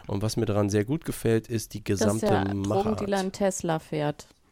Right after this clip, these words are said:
Speaker 1: Nee, also ja, aber nee, aber der wird ja verunglimpft. Ähm,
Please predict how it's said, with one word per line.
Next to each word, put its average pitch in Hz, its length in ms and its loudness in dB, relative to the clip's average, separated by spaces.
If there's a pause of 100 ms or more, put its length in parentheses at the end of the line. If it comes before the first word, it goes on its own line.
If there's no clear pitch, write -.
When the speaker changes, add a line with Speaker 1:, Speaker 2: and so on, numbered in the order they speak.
(800)
Speaker 1:
Nee, - 720 -8
also - 200 -6
ja, - 280 -4
aber - 280 0
nee, - 400 -4
aber 95 220 -4 (200)
der 95 140 2
wird 104 120 4
ja 95 80 6
verunglimpft. 90 680 2 (920)
Ähm, 104 380 4